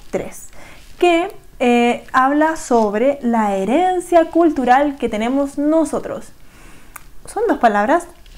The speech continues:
que vamos a aprender. ¿Qué significan? Herencia cultural. Bueno, vamos a partir por la primera, que está escrita junto a mí en morado. Comienza con una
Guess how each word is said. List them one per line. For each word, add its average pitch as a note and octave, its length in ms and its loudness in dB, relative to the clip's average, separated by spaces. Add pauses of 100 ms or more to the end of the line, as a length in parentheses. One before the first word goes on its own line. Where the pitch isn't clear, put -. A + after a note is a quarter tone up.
(180)
que E4 240 2
vamos C4+ 340 2
a E4+ 80 4
aprender. A3 460 -4 (140)
¿Qué B3 120 2
significan? G#3+ 600 -4 (420)
Herencia C4+ 460 0
cultural. G#3 580 -2 (1000)
Bueno, F#3+ 240 -4 (460)
vamos E4+ 240 2
a F#4 80 2
partir D#4+ 520 2
por C4 240 0
la A#3 220 2
primera, G#3+ 540 0 (640)
que B3 500 2
está C#4+ 540 2
escrita C#4 920 2 (1000)
junto F#4+ 360 -2
a D4+ 60 6
mí A#3+ 400 0 (400)
en E4 260 4
morado. B3 600 2 (480)
Comienza E4+ 380 2
con E4+ 120 2
una F4+ 240 0